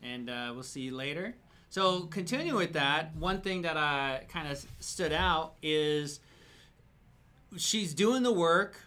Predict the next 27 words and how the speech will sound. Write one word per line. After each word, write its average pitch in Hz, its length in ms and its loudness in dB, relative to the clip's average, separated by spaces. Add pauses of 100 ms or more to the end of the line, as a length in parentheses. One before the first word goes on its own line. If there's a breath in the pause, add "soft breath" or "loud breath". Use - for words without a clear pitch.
She - 200 -4
used 202 360 0
the 226 60 -2
line 175 360 2
and 160 140 0
opened 180 360 0
up 165 260 -2
those 156 160 -2
opportunities. 143 1000 -4
And 160 160 -6
I 180 60 -2
wanted 254 260 -2
to 247 60 -2
bounce 170 380 -2
back 139 420 -2
to, 131 520 -2 (100)
you 156 120 -4
know, 143 180 -4 (200)
okay, 147 440 -4 (140)
once 185 760 -2
you 175 200 -4
have, 160 460 -2 (220)
once 240 200 0
that 262 140 0
person 185 320 0
replies 117 880 -6 (920 soft breath)
and 151 680 2